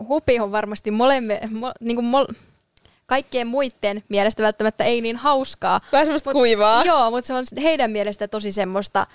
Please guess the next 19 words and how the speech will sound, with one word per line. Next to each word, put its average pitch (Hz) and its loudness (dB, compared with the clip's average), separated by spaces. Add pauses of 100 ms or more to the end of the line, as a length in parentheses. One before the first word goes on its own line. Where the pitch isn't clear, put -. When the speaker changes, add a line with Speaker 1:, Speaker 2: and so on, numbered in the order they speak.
(380)
Speaker 1:
tavallaan 196 2 (240)
hauskaa. 254 -2
Ja 214 -4
varmasti 233 -4
se 233 -4
myös, 220 2
että 196 -6 (200)
he 208 -2
hyötyy 202 2
siitä 180 -4
just - -4
jotenkin, 190 -2
että 208 -4
he 202 -4
saa 233 2
just 196 -8
tossa 202 -4
samalla 196 0
sitä 196 -4